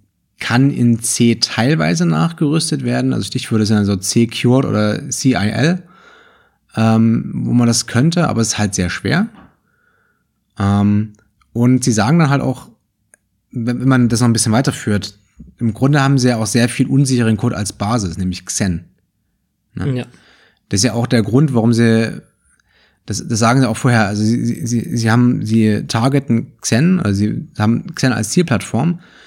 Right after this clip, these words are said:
Speaker 1: ähm, um halt zum Beispiel sowas wie die Treiberproblematik nicht zu haben. Ja?
Speaker 2: Mhm.
Speaker 1: Diese ganzen Bibliotheksbetriebssysteme sind halt daran gescheitert, dass sie keine Treiber hatten. Ähm, weil wenn die neue Grafikkarte rauskam, dann will ich gefälligst auch den Treiber dazu haben.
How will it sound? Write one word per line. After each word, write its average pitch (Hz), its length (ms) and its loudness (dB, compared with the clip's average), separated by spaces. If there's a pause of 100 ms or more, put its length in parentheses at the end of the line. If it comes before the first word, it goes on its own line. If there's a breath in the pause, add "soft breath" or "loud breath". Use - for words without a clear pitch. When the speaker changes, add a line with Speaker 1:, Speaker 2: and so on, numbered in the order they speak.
(640 loud breath)
Speaker 1:
ähm, 107 580 2 (280)
um 139 240 2
halt 143 160 4
zum 131 100 2
Beispiel 127 300 2
sowas 113 260 -2
wie 117 100 2
die 113 120 2
Treiberproblematik 98 800 0
nicht - 160 -10
zu 87 120 -8
haben. 87 280 -8 (280)
Ja? 110 180 -6 (240)
Speaker 2:
Mhm. 135 280 -6 (120)
Speaker 1:
Diese 110 120 -2
ganzen 110 220 2
Bibliotheksbetriebssysteme 147 1040 0
sind 120 160 2
halt 117 160 -2
daran 131 260 2
gescheitert, 110 440 -2
dass 101 100 -2
sie 98 80 -8
keine 107 220 -2
Treiber 110 340 -2
hatten. 160 360 -6 (960 soft breath)
Ähm, 101 640 2
weil 104 220 0
wenn 107 80 2
die 113 80 4
neue 117 180 4
Grafikkarte 120 520 0
rauskam, 113 440 2
dann 107 160 2
will 110 80 4
ich 107 120 -2
gefälligst 107 320 -2
auch 101 60 -4
den 101 140 -2
Treiber 104 240 0
dazu 90 260 -6
haben. 87 240 -10